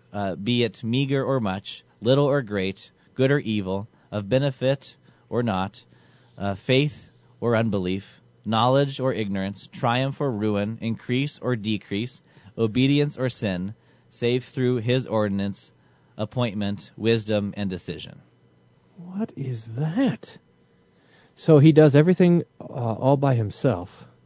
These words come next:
Speaker 2: Who is the he that it's talking about, though, this description of God? There hasn't been any named yet. There hasn't been any, any indication that this is a Trinitarian sort of thing. Uh, is this name that church body or name that religion?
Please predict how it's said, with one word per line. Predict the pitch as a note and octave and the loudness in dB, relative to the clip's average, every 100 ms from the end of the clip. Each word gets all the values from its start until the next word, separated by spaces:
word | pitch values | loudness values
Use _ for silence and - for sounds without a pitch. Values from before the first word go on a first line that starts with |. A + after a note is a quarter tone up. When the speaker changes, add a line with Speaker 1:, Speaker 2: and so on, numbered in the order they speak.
| _ _ _ _ _ _ - | _ _ _ _ _ _ -20
Speaker 2:
Who | - D4+ | 2 6
is | D#4 - | 6 6
the | |
he | F3+ - C4+ | 2 4 6
that | G3 D3 | 8 6
it's | - | 4
talking | F3+ G3 C3+ | 4 4 2
about, | G2 G2 | 0 0
though, | F#2+ | -2
this | F#2 A2 | -2 -2
description | - - D#3 B2 | -2 -2 0 0
of | A2 | 2
God? | A#2+ G#2 | 2 2
There | |
hasn't | G#2 E3+ | 4 4
been | G3 | 4
any | D3+ | 2
named | G#2 G#2+ A#2+ C3 G#2+ | 2 2 4 4 2
yet. | E2+ F2 | 0 -4
There | - G#2+ | -2 2
hasn't | C#3 C#3+ | 2 2
been | A#2+ B2+ | 0 0
any, | A#2+ A2+ F#2+ _ _ | 2 0 -2 _ _
any | - A#2 G#2+ | -6 -2 0
indication | A#2+ A#2 B2 A#2 A#2 | 0 0 0 0 0
that | G2+ - | -4 -2
this | A2 | -4
is | G#2 | -4
a | G2 | -6
Trinitarian | - - A2 - - C3+ D3+ F#2+ | -6 -4 -2 -2 2 4 6 4
sort | F2 E2 E2+ | -2 -6 -6
of | |
thing. | - - E2+ G#2 _ _ _ - - - - - - - - - - - _ _ - | -8 -12 -12 -16 _ _ _ -20 -20 -20 -20 -20 -20 -20 -20 -20 -20 -20 _ _ 0
Uh, | G2+ G2+ G2+ E2 | 4 6 4 4
is | B2 | 4
this | B3 - | 4 6
name | C4+ | 6
that | B3+ F3 | 6 6
church | G#3 A3+ | 6 6
body | A3+ A3+ | 8 8
or | G#3+ | 8
name | C#3+ E3 | 8 6
that | D3+ | 6
religion? | A2+ G#2+ B2+ C#3+ G2+ D#2+ | 4 6 6 6 2 -4